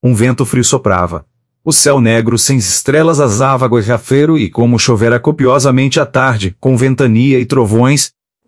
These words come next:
poças d'água refletiam a luz dos combustores. Um cão magro percorria a sarjeta farejando.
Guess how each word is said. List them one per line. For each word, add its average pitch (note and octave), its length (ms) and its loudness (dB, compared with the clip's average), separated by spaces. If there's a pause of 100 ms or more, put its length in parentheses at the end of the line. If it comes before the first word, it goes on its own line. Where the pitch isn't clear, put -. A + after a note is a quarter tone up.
poças D3+ 360 0
d'água B2+ 340 2
refletiam A#2 560 0
a A2 40 2
luz A#2+ 240 2
dos A#2+ 120 -2
combustores. B2 840 -2 (640)
Um D#3+ 120 0
cão F#3 160 2
magro C#3 320 0
percorria B2+ 520 0
a - 20 0
sarjeta B2 500 0
farejando. F#2 680 -2